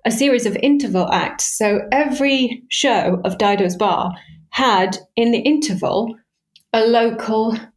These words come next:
musician or duo playing, and the styles of music were sort of sympathetic to the style of the show, but also,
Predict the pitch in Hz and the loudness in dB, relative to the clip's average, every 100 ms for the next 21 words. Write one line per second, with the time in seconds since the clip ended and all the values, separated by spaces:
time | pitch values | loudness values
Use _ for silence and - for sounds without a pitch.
0 | - 220 190 - 160 170 175 - _ _ | -4 0 0 0 -2 -2 -4 -6 _ _
1 | _ - - 190 180 202 175 156 160 - | _ -18 -4 -2 0 0 2 0 -2 -6
2 | - - _ - 220 196 170 170 180 - | -20 -20 _ -4 0 0 0 -2 -4 -6
3 | - - 208 208 196 - - _ - 196 | -14 -2 0 0 -2 -6 -12 _ -12 -4
4 | 190 185 - 240 226 214 220 208 226 226 | -4 -4 -2 0 2 2 0 0 0 0
5 | 202 190 196 190 214 190 185 208 208 262 | 0 -2 -2 0 0 -2 -2 -2 0 -2
6 | 247 233 - - 185 180 202 196 196 185 | -2 -2 -4 -4 -6 -4 0 0 0 -2
7 | - 185 190 196 208 208 196 185 | 0 0 0 0 -2 0 -2 -2